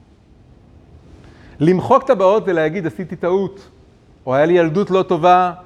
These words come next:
או "עבר לא טוב", לא בגלל טעויות שלי, אולי בגלל טעויות של אחרים. אולי בגלל דברים שקרו לי ועשו לי, אולי בגלל טעויות של ההורים שלי, אולי טעויות שלי.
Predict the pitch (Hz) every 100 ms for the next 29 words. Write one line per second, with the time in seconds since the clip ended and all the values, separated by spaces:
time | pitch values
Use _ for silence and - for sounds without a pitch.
0 | - - - 156 139 185 190 190 185 190
1 | 196 175 170 - 175 190 190 190 185 -
2 | 196 180 160 160 165 160 165 160 165 180
3 | 180 190 - - - _ _ _ - 135
4 | 151 156 147 160 156 170 - 165 196 214
5 | 196 - - _ - 131 143 - 240 214
6 | 160 - - - - 139 156 160 160 175
7 | 175 185 175 175 220 - 202 196 - -
8 | - - _ - _ - 110 120 143 156
9 | 160 190 226